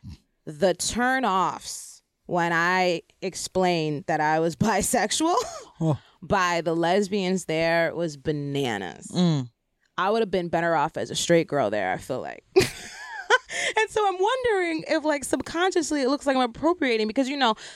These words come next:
Speaker 1: especially in music videos and hip-hop
Speaker 2: Mm-hmm.
Speaker 1: culture, the bisexual girl is just, like, the hottest. That's who you want. My girl's got a girlfriend.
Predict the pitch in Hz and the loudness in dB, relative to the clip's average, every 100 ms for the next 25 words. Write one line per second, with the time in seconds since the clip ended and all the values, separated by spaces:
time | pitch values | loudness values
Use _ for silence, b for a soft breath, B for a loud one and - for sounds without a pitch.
0 | B B - 262 285 302 285 262 226 220 | B B -4 0 2 2 2 2 2 2
1 | 277 254 214 240 233 220 208 208 185 175 | 2 0 0 0 2 0 2 2 2 2
2 | 254 240 - - - 240 233 214 196 185 | 4 4 4 4 4 2 2 0 0 0
3 | 202 - 226 196 220 196 208 190 185 190 | 0 0 -2 0 -2 0 0 2 0 -2
4 | 180 180 - - - - 202 202 196 180 | -2 -4 -4 -6 -6 -4 0 0 -2 0
5 | 180 190 - 214 196 196 180 196 320 285 | -2 -2 -4 -2 -2 -4 -4 -2 0 0
6 | 190 - _ _ _ _ _ _ 214 226 | -2 -10 _ _ _ _ _ _ -2 0
7 | 220 262 277 240 208 185 185 247 277 285 | 0 0 0 0 0 0 0 0 2 0
8 | - - 165 185 | 0 0 0 -2